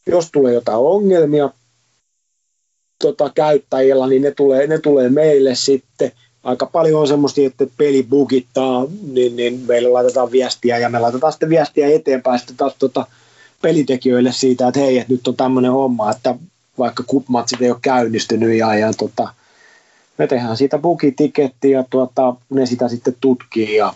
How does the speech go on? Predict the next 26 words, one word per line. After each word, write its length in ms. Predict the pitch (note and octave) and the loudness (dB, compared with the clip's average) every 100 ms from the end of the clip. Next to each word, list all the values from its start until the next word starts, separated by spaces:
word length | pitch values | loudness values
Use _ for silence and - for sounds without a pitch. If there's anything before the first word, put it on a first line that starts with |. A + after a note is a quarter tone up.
| _ | _
ja, 200 | A#2 G#2 | -2 0
ja 140 | G2+ G2+ | 0 -2
tota, 360 | G2 - A2 - | -4 -4 -6 -4
homma 380 | - A#2 B2 A2 | -4 -2 -2 -2
toivottavasti 500 | A#2 A2+ B2 B2 B2 | -2 -2 -4 -6 -6
korjaantuu. 600 | - B2+ A2+ G#2+ G#2 A#2+ | -2 0 0 0 0 0
Sitten 320 | A#2+ C#3 - A#2 | 0 -2 -2 -6
on, 120 | B2+ - _ _ _ _ _ _ _ _ _ _ _ - | -6 -16 _ _ _ _ _ _ _ _ _ _ _ -4
sit 300 | E3+ D#3+ - | -2 0 0
on 160 | C3 - | -2 0
tuota, 680 | B2 A#2+ - A#2+ A2 G#2 B2 - _ _ _ _ _ _ _ - - | -2 -2 -2 -2 0 -2 -2 -8 _ _ _ _ _ _ _ -20 -10
tietysti 500 | - E3 C#3 C3+ D#3 | 0 0 0 -2 0
nää, 440 | D3+ D3 D3 D3 D3 - - | 0 2 2 2 0 -4 -16
nää 340 | A#3 E3 C#3+ C3+ | -8 -2 0 0
tota, 500 | - C3+ - C3 B2+ C3 D#3+ _ _ _ | -2 -4 -2 0 0 -2 -10 _ _ _
siirrot, 540 | - A3+ G#3+ F3 D#3+ - - | -2 2 2 2 0 -4 0
siirtomarkkinat 800 | F#3+ F3 D#3 D3+ - - C#3+ C3+ | 2 2 0 -2 -2 -2 -2 -2
toimii 340 | D#3 C#3+ D3 C#3+ | 0 2 4 4
meidän 420 | D3 C#3+ C3+ B2 - _ - | 4 2 0 -4 -12 _ -2
kautta, 400 | D3 C3+ B2+ C3 | -2 -2 -2 -2
eli 100 | C3 C3 | 0 0
siis 200 | C3+ C3+ | 0 0
nämä 120 | D3 | 2
ylihintaiset 840 | D#3 E3+ D3+ B2 B2 A#2+ B2 C3+ | 2 4 2 0 0 0 0 -2
siirrot, 540 | B2+ D3 C#3 A#2 G#2+ A2 - | 0 2 4 2 0 -4 -8
niin, 340 | A#2+ G#2 A2+ | -12 -8 -8